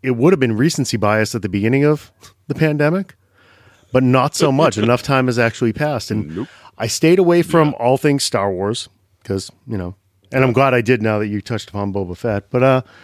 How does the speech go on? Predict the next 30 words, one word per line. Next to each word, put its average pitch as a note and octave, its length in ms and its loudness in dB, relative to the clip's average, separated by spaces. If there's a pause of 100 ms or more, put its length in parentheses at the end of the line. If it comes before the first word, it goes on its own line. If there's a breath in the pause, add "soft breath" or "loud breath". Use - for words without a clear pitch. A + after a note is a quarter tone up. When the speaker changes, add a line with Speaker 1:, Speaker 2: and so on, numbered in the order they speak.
(300 loud breath)
Speaker 2:
Yeah. A#2+ 160 -2
Speaker 1:
my C#3 180 2
number G3 280 2
three D#3 300 0
was B2+ 380 0
Wander B2+ 400 2
and A2 120 0
Vision. F#2 380 -2 (1080)
And A2+ 260 0
nuts, C3 240 0
I A2+ 100 0
Speaker 2:
Oh, B2 40 2
Speaker 1:
loved C#3 380 2
Speaker 2:
yeah. C3+ 60 0
Speaker 1:
WandaVision. G#2+ 680 0 (640 soft breath)
Um, A2 460 0 (160)
Speaker 2:
Yeah. D2+ 300 -10 (500)
Speaker 1:
but B2 160 0
more C3+ 300 4
the D3+ 80 -2
cast D3 340 -2
of A2+ 100 -10
characters C3+ 440 0
that A2+ 80 -2
were G#2 100 -2
around. A2 320 0 (200)
Absolutely C3 640 0
adored A2+ 760 2 (100)
Speaker 2:
Yeah. A2 80 -4
Speaker 1:
Agatha. F2 400 -4